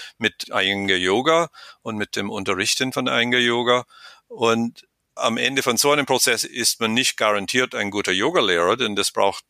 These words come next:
Talent und Hingabe und einiges andere. Vor allen Dingen auch Kommunikationsfähigkeit, dass man präzise vermitteln kann, was man meint.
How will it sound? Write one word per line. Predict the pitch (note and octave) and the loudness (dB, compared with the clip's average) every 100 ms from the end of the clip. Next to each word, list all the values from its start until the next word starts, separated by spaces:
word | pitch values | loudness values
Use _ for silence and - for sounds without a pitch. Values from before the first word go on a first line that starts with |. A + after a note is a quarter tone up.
| - - | -18 -6
Talent | F#2 E2+ F#2 C#3+ - | -2 0 0 0 -4
und | - G#2 F#2+ F#2+ | -4 -6 -6 -8
Hingabe | G2+ A2+ B2 A2+ A2+ | -6 -2 2 2 2
und | G#2+ G2 | -2 -2
einiges | G2+ G#2 G2 - | 0 0 0 0
andere. | A#2 C3+ A#2+ F#2+ - - - - - - | 0 0 0 0 -2 -12 -18 -20 -20 -8
Vor | - A2+ | -2 0
allen | G#2 | 0
Dingen | A2 G#2+ | -2 -2
auch | G2+ - | -4 -4
Kommunikationsfähigkeit, | G#2 G2+ G2 F#2+ - C3+ D3+ - - - - - G2 F2 - E2+ E2+ - - G#2 | -8 -6 -4 -2 0 -2 0 0 0 -4 -8 -4 -2 -2 -2 -2 0 -2 -6 -6
dass | - - | -6 -6
man | F2+ F#2 - - | -10 -12 -16 -6
präzise | G#2+ - - B2+ C#3+ A#2 A2+ G2+ | -4 0 0 0 0 2 2 2
vermitteln | - G2 G2+ - A#2+ G2+ | 0 -2 -2 -2 -6 -2
kann, | G2 F#2 | -2 0
was | F2+ - | -2 -4
man | F2+ | -4
meint. | F#2 A2 - | -2 -2 -4